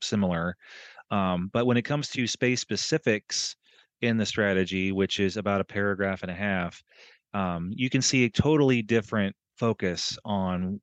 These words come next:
on this national security strategy of the Biden administration versus the Trump administration.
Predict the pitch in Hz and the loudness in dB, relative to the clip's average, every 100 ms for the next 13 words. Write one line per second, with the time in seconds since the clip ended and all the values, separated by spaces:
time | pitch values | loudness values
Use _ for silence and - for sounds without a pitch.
0 | _ 98 92 92 90 87 139 202 110 113 | _ -4 -2 0 -2 -4 -10 -6 2 2
1 | - - - 117 98 - 98 - 98 92 | 2 -6 -4 -2 0 0 -2 0 0 0
2 | 101 92 90 92 90 85 87 101 101 92 | 0 0 0 -2 -2 -2 0 2 2 2
3 | 90 - 90 85 90 87 85 87 90 - | -2 -2 -2 -2 -2 -2 -4 -6 -6 -4
4 | 92 85 82 80 - 80 76 87 | -2 -2 -4 -6 -6 -6 -6 -10